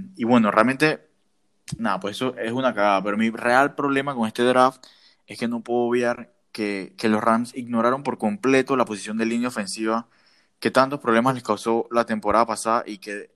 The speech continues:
en mi opinión, fue definitivamente lo que descuadró por completo la ofensiva de McVay y que incluso los, los atrasó bastante. Ya incluso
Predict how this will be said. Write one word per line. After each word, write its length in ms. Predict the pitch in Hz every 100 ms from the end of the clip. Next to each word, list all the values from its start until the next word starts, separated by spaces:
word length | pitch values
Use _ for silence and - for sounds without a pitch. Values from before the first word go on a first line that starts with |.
| _ _
en 340 | 82 92 101 104 - -
mi 160 | 120 147
opinión, 420 | 147 131 135 135
fue 140 | 120
definitivamente 720 | 123 117 104 117 120 123 120 131
lo 120 | 113
que 80 | 101
descuadró 540 | 98 - 107 107 117
por 140 | 123 113
completo 500 | 104 107 107 117 - _ _ _
la 80 | -
ofensiva 340 | 104 101 117 123
de 40 |
McVay 400 | 113 101 131 147
y 60 | 120
que 100 | 110
incluso 300 | 107 113 131
los, 280 | 117 107 -
los 220 | 104 104
atrasó 360 | 101 104 - 143
bastante. 680 | 147 147 151 147 151 147 - - - _ -
Ya 100 | 117
incluso 640 | 127 139 139 139 139